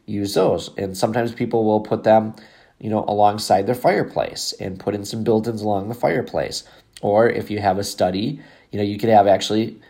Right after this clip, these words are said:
the double where you have the built-in desk, and on either side you have built-in bookcases. So this great storage. They don't always have to be all open shelved. Uh, a lot of times people will do open shelves above and then a solid cabinet below.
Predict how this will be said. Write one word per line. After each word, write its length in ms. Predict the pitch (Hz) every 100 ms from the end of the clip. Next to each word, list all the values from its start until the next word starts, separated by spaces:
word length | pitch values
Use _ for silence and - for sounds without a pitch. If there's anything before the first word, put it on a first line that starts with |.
| _ _ _ -
the 120 | 110
double 400 | 95 147 107 107
where 120 | 107
you 120 | 110
have 300 | 110 104 107
the 60 | 101
built-in 420 | 110 110 127 120
desk, 340 | - 95 127 110
and 100 | 98
on 140 | 95
either 180 | 98 107
side 260 | 107 95
you 100 | 101
have 120 | 101 98
built-in 380 | 95 95 107
bookcases. 680 | 113 196 - 92 - 62 76
So 320 | - 98 92 92 - - - _ -
this 160 | 110
great 480 | - - 107 120 135
storage. 640 | - 123 117 117 113 110 - _ -
They 100 | 120
don't 120 | 131
always 240 | 131 131 135
have 140 | 139
to 80 | 107
be 160 | 113
all 260 | - 107 110
open 280 | 101 107 117
shelved. 520 | 123 135 135 139 156 - - - -
Uh, 180 | 104 90
a 60 |
lot 160 | 101 104
of 60 | 113
times 160 | 110
people 180 | 107 110
will 80 | 104
do 140 | 101
open 260 | - 104 107
shelves 400 | 107 104 104 101
above 520 | 98 101 139 139 135 135 - - _ -
and 320 | 104 98 98
then 260 | 101 101 101
a 220 | - 98 92
solid 500 | - 95 95 95 95
cabinet 500 | 92 80 90 87 -
below. 560 | 87 98 95 78 78